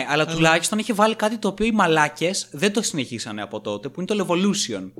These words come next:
Speaker 2: Ναι.
Speaker 1: Που είναι τε-, τελα-, τεράστιες καταστροφές μέσα στο χάρτη και πολύ μεγάλες αλλαγές σε αυτόν.
Speaker 2: Μμ.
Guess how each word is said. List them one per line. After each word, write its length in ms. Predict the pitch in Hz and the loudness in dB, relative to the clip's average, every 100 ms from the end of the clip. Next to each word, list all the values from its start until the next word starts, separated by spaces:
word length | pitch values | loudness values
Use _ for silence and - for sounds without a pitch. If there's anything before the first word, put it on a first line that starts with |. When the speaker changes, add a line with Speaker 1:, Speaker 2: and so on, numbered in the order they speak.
| - _ _ | -20 _ _
Speaker 2:
Ναι. 160 | - 104 | -4 0
Speaker 1:
Που 60 | 107 | 2
είναι 120 | - | 2
τε-, 220 | 202 185 - | 4 2 2
τελα-, 320 | 160 165 151 | 2 2 0
τεράστιες 360 | 160 175 185 | 0 0 -2
καταστροφές 500 | - 180 156 143 175 | -4 -4 -4 -6 -6
μέσα 220 | 170 175 165 | -6 -8 -8
στο 80 | |
χάρτη 320 | - 151 156 170 | -2 0 0 -8
και 100 | 156 | -4
πολύ 200 | 160 170 | -4 -2
μεγάλες 340 | 170 185 - | -4 -2 -2
αλλαγές 420 | 185 151 139 156 - | 0 -2 -2 -4 -4
σε 80 | |
αυτόν. 360 | 101 - 90 90 | -8 -12 -14 -8
Speaker 2:
Μμ. 80 | 113 | -6